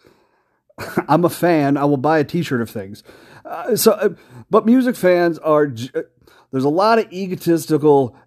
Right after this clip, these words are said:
asshole behavior that goes on there, and that's where that comes from.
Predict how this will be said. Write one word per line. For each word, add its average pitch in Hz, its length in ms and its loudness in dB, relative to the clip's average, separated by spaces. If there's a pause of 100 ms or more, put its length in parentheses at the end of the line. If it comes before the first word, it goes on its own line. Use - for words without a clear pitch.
(100)
asshole 156 480 0
behavior 131 460 0
that 120 140 0
goes 120 300 -2
on 131 280 2
there, 117 200 0
and 135 140 -2
that's 185 260 -2
where 147 80 -6
that 151 220 0
comes 143 300 -2
from. 98 420 -10